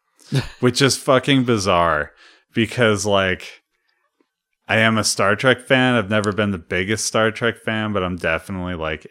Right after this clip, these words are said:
Speaker 2: a Star Trek fan. And, uh, I didn't even know that it existed. <laughs>
Speaker 1: <laughs>
Speaker 2: And I felt really dumb that I didn't know. But that was in a time with, with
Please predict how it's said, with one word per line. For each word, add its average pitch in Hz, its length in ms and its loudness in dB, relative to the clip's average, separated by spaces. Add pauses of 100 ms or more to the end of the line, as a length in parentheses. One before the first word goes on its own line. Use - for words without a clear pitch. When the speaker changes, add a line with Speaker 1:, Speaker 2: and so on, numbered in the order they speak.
Speaker 2:
a 82 160 -8
Star 90 300 -6
Trek 95 320 -6
fan. 101 440 -10 (540)
And, 92 380 -4
uh, 82 300 -2 (180)
I 107 220 2
didn't 101 400 -4
even 101 340 -2
know 90 220 -2
that 87 200 -2
it 87 140 -4
existed. 85 840 -8
<laughs> - 40 -20 (200)
Speaker 1:
<laughs> 139 100 0 (840)
Speaker 2:
And 185 160 6
I 170 80 6
felt 151 340 6
really 135 280 2
dumb 107 480 2
that 95 180 0
I 95 60 2
didn't 92 320 -4
know. 90 320 -2 (760)
But 113 200 6
that 113 140 8
was 117 180 6
in 117 120 4
a 110 60 2
time 117 320 0
with, 107 260 -2 (280)
with 98 240 -2